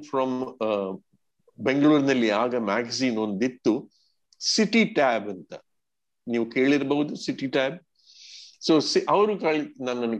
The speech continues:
ಕರೆದು ಹೇಳಿದ್ರು, "Can you draw some cartoons for us?" I said, "Yes," because I would be happy to draw cartoons. ಯಾರಿಗಾದ್ರೂ ಮಾಡ್ಬೇ-, ಮಾಡ್ಲಿಕ್ಕೆ ನಾನು ತಯಾರಾಗಿದ್ದೆ ನಾನು. Because I wanted some opening. It is not easy to get an opening at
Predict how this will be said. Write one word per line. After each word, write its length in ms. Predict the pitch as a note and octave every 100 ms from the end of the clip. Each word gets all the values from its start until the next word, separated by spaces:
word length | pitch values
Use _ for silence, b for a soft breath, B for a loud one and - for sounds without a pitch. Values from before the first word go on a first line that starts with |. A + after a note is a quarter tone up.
| A#2
ಕರೆದು 260 | A#2 C#3 G3+ B -
ಹೇಳಿದ್ರು, 300 | C3 B2+ E3+ E3+ -
"Can 140 | D#3 E3+
you 60 | D#3+
draw 160 | C#3+ C#3 B2+
some 120 | B2 A#2
cartoons 480 | G#2+ G#2 G2 F2+ D#2 -
for 100 | E2 D#2
us?" 120 | C#2+ - - _ _ _ _ _ _ _ _ _ _ _ - F#2
I 40 | E2
said, 160 | F2+ - F#2
"Yes," 140 | D#3 - C#3+
because 220 | C#3 C3
I 40 | C3
would 140 | D3+ D#3
be 60 | C3+
happy 200 | D#3 E3 D#3+
to 60 | D3
draw 120 | C#3 C#3 C#3
cartoons. 320 | C3+ D3+ D3 B2+ A#2+
ಯಾರಿಗಾದ್ರೂ 520 | E3 E3+ E3+ D#3+ E3 C3
ಮಾಡ್ಬೇ-, 360 | C3 A2+ A2 - b b -
ಮಾಡ್ಲಿಕ್ಕೆ 320 | A#2+ A#2 A#2 C#3+
ನಾನು 160 | B2+ D3+ A#2+
ತಯಾರಾಗಿದ್ದೆ 640 | G#2+ G2+ F#2 F2 D#2 D#2 F#2+
ನಾನು. 160 | C2+ C#2+ _ _ -
Because 240 | G2+ G2 F#2+ B - C3
I 80 | D#3 C#3+
wanted 440 | D#3 F3+ G#3 F#3+ - - C3+
some 140 | D3+ - B2
opening. 360 | C3 - B2 G2 G2+
It 80 | G#2+
is 60 | G2+ G#2
not 120 | D#3 - C3
easy 240 | C3+ A2+ F#2 _ B B -
to 80 | F#2+
get 120 | G#2 G2+
an 60 | G2 F#2+
opening 360 | F#2+ F2+ F2+ F2 -
at 100 | -